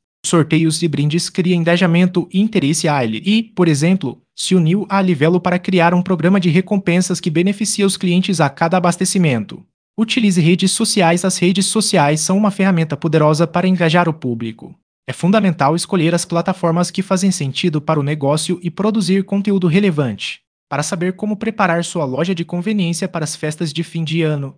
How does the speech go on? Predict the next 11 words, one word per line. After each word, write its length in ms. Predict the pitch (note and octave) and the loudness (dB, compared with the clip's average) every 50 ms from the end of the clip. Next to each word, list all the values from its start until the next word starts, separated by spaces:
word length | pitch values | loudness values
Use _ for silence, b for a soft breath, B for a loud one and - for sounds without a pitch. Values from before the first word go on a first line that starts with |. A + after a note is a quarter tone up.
| _ _ | _ _
assista 460 | - E3 E3+ - - F#3 F3+ - G3 | -6 -6 -4 -4 -6 -8 -6 -4 -4
a 20 | F3+ | -2
live 300 | D3 D3 E3 F#3 F#3 - | -2 -2 -2 -2 -4 -6
sobre 300 | - - G#3 F#3+ G3 G3 | -6 -6 -4 -4 -2 -4
o 40 | |
assunto. 540 | F3 - - - D#3+ C3 A2 G#2 - - - _ _ _ _ _ _ _ _ | -4 -4 -6 -8 -8 -8 -8 -10 -14 -20 -20 _ _ _ _ _ _ _ _
Estratégias 600 | F#3+ F#3+ - - F3+ E3 - F#3 F3 F3 F#3 E3+ F3+ | -4 -2 0 0 -2 0 2 2 2 2 2 2 2
nas 180 | F3 E3+ - | 0 0 0
redes 340 | - D#3+ D#3+ D#3+ E3+ E3+ D#3 | 0 0 0 2 2 0 0
sociais. 540 | - E3+ E3 - D#3+ D3+ D3+ D#3+ D#3 - - | 0 0 0 0 2 2 2 0 0 -2 -2
Um. 240 | C#3+ C3 B2+ A2+ | -2 -2 -4 -6